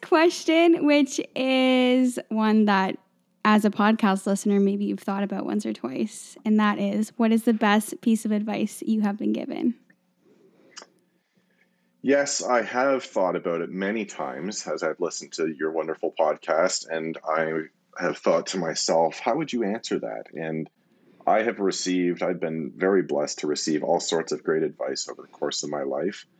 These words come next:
Speaker 2: And I'm thankful for the people that God has placed in my life to speak wisdom and truth. And I'm also a sucker for,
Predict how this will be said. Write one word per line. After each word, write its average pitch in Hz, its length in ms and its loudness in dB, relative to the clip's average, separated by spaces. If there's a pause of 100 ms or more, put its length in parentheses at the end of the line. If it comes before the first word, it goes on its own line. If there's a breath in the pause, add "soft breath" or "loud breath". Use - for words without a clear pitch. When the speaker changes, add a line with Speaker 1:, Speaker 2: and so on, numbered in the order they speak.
(460)
Speaker 2:
And 71 120 -6
I'm 76 120 -4
thankful 78 380 -4
for 73 520 -4 (380)
the - 80 -4
people 85 320 -6
that 71 140 -4
God 78 260 0
has 78 480 -4 (320)
placed 90 280 -2
in 82 80 -2
my 78 100 -2
life 76 320 -2
to 80 120 -8
speak - 380 -6 (100)
wisdom 80 420 -4
and 73 120 -8
truth. 87 460 -4
And 73 320 -8 (1300 soft breath)
I'm 185 240 4
also 101 420 2
a 82 60 0
sucker 90 480 -2
for, 71 480 -4